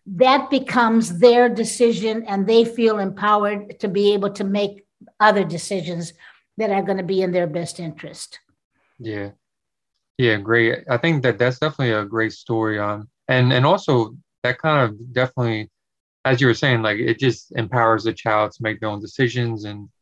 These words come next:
Speaker 2: and just have that self-respect too. Um, that's something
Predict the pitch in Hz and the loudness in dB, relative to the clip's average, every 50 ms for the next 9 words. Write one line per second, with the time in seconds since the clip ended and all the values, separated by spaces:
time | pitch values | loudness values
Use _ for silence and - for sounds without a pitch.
0 | _ _ _ - 120 123 151 175 - - 143 131 127 117 113 110 104 104 98 - | _ _ _ -2 0 2 2 2 2 2 0 0 0 2 0 0 0 0 -4 -6
1 | - - 117 110 107 - _ _ _ _ - 135 113 104 92 - - - 127 117 | -4 -2 -2 -2 -2 -4 _ _ _ _ -14 -10 -10 -10 -10 -10 -8 -4 -2 -2
2 | 107 - _ - - 117 110 104 104 - _ _ _ _ _ _ - 113 113 123 | -2 -4 _ -8 -4 -4 -4 -4 -6 -10 _ _ _ _ _ _ -2 0 2 2
3 | 135 151 156 147 - _ _ _ _ _ _ _ _ _ _ _ _ _ _ _ | 2 0 0 -2 -6 _ _ _ _ _ _ _ _ _ _ _ _ _ _ _
4 | - 180 185 185 175 147 131 123 127 165 170 - - | -2 -2 0 2 2 0 0 -2 -4 -6 -10 -14 -18